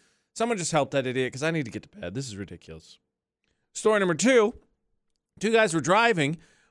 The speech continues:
when, uh, their pickup truck rear-ended a semi and another tra-, tractor trailer crashed into them. And it re-, caused a big pileup. Unfortunately for them, the five hundred pounds of illegal weed they were hauling spilled out of their truck all over the highway,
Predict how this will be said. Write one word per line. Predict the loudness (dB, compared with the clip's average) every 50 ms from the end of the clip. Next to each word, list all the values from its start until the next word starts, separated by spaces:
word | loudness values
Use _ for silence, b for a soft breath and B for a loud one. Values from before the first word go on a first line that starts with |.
| b b
when, | 2 2 4 4 4
uh, | 4 2 4
their | 4 2 2
pickup | 2 0 -2 0 0 0 -2
truck | 2 0 0 0 2 0
rear-ended | 0 2 2 2 2 0 0 0 -2 -2
a | -2
semi | 0 0 0 2 2 4 4 2
and | 2 2
another | 0 0 0 -2
tra-, | -4 -2 -2 0 0 0 -2 -6 _ _
tractor | -8 -2 -2 -2 -2 -2 -8 -10
trailer | -10 -8 -6 -4 -2 -2 -4
crashed | -4 -4 -2 -2 0 0 -2 -4 -8 -8 -6
into | -6 -4 -4 -6
them. | -2 0 2 2 2 2 0 -2 -8 -12 _ _ _ _ _ _ _ _ _
And | -2 0 0
it | 0
re-, | -2 -2 -6 -8
caused | -2 0 2 2 2 0 -2
a | -2
big | 0 0 -2 -2 -2 -6
pileup. | -8 -2 0 2 4 4 4 4 2 0 0 -4
Unfortunately | -10 -10 -4 -2 -2 -2 -2 -4 -4 -6 -6
for | -4 -6 -8
them, | -2 0 2 4 4 4 2 2
the | -2 0
five | 4 4 6 6 4
hundred | 2 0 -4 -4 -4
pounds | -4 -4 -4 -4 -2
of | 0 0
illegal | 2 2 2 2 2 0 2 4 2 2 2
weed | 2 -2 0 0 0 4 4
they | 4 4
were | 6 4 2
hauling | 4 4 4 4 4 2 0 -2 -2 b b b b b b
spilled | b -6 -4 -4 -4 -4 -6 -2 _ 2 2 4 2 4 2 4
out | 4 4 4 4
of | 2 2
their | 2 2 2
truck | 2 2 2 2 2 2 2 2
all | 2 4 4 4 2
over | 2 2 0 0
the | 0 0
highway, | 0 2 0 2 2 2 0 0 0 2 2 0 -2